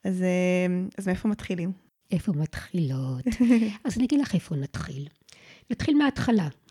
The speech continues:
Speaker 1: <laughs> הגיוני.
Speaker 2: אמ, מה שמיוחד באמת בשיטה של המטמורפיק, או בשם האחר שלה, הדפוסים הטרום לידתיים,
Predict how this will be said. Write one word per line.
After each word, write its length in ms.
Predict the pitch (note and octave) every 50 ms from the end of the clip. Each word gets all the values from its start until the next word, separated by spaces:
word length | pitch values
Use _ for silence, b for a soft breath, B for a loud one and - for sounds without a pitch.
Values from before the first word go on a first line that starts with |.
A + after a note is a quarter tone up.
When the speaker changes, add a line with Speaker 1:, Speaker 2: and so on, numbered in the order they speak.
| - - - - C#4 - -
Speaker 1:
<laughs> 540 | D4 - B3 B3+ B3+ B3 C4 B3+ A3 - -
הגיוני. 420 | B3+ A3+ A3+ C#4+ D#4 D#4 B3 F#3+ G#3 -
Speaker 2:
אמ, 440 | - C4 G#3 G#3 G3+ G3 G3 G3 G#3 - - - B3+
מה 220 | G#3+ G#3 A3 A3
שמיוחד 760 | - - F4+ E4+ C4+ A3+ A3 G3 - G3+ F#3+ - A3 G#3 A3 G#3+ C4+ F#3+
באמת 480 | E3 F3+ F3 E3+ E3+ F3 G3 G#3 - -
בשיטה 680 | E3+ C3+ D3+ D3+ D#3 D3+ - - - F3 - - G3 F#3+
של 200 | - - - F#3
המטמורפיק, 800 | D#3 D3+ D3+ - - F3+ D#3+ F3 G3 A3+ - - - D3 - -
או 100 | F3+ D#3+
בשם 340 | D3+ E3+ - - F3+ D#3+ D#3
האחר 360 | D3+ D3+ - A2+ - F#3 G3+
שלה, 260 | - - G#3+ E3 D#3
הדפוסים 500 | D#3+ - - - - - - - F3 F3
הטרום 360 | E3 - - - F3 F3 E3
לידתיים, 640 | D#3+ F3+ F3 D#3 D#3 - - - G#3 A3+ A#3 G#3+